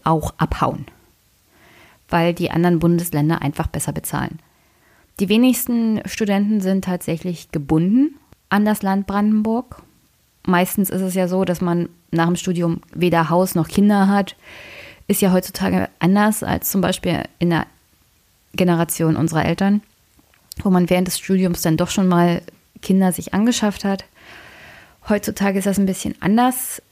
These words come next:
weswegen es einem leichter fällt, nach Abschluss des Studiums auch das Bundesland zu verlassen. Und das tun einfach die meisten. Auch Richtung Bayern, weil die bezahlen halt einfach besser dazu.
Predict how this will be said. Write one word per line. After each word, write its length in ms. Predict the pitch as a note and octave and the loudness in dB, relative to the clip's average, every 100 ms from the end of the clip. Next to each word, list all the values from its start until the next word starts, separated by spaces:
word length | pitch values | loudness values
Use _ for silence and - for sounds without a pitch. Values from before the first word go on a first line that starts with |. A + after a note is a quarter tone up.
| - | -6
weswegen 500 | F3+ F#3+ G3+ G#3+ G#3+ | -2 0 2 2 2
es 160 | F#3+ G3+ | 0 -2
einem 320 | - F#3 F#3+ | -2 0 2
leichter 300 | E3+ - A3 | 2 0 -2
fällt, 300 | - F#3+ G3 | 0 -2 0
nach 400 | F3+ F3 F#3 - | 0 0 -2 -6
Abschluss 480 | - - - G#3 - | -6 -6 -6 -8 -8
des 120 | - | -8
Studiums 760 | - F#3+ G3 F#3 F3+ F3+ - - - _ _ _ - - | -6 -4 -2 -2 -2 -2 -6 -14 -18 _ _ _ -20 -6
auch 280 | C#3 - - | -4 -4 -6
das 160 | - - | -6 -4
Bundesland 420 | F3+ F3+ F#3+ F3+ | 0 0 0 -2
zu 80 | G3+ | -2
verlassen. 460 | G3+ G#3+ A#3+ - C3+ _ - | 0 2 0 -4 -10 _ -16
Und 220 | - G#3 | -12 -12
das 180 | - - | -12 -12
tun 180 | - G4+ F4+ | -8 -8 -6
einfach 260 | D3+ - | -8 -8
die 120 | - | -8
meisten. 380 | C#3+ C3+ - - - _ - _ _ _ _ _ | -8 -8 -12 -14 -16 _ -20 _ _ _ _ _
Auch 220 | G3 A3 _ | -4 -4 _
Richtung 480 | A3 A3+ - C4+ B3 | -4 -4 0 2 4
Bayern, 520 | G3 G#3 C4 G3+ A#3+ | 2 2 2 2 0
weil 440 | - - - F#4+ - - | 0 -4 -4 -6 -8 -8
die 140 | A4 B4 | -8 -4
bezahlen 680 | A#4+ - - - D#4+ A#3 C#3 | -4 -4 -6 -2 0 2 0
halt 240 | D#3 - - | -4 -6 -4
einfach 280 | D3+ D#3+ | -4 -6
besser 300 | - E3 E3+ - | -4 -4 -6 -12
dazu. 380 | - - A#3+ | -10 -6 -8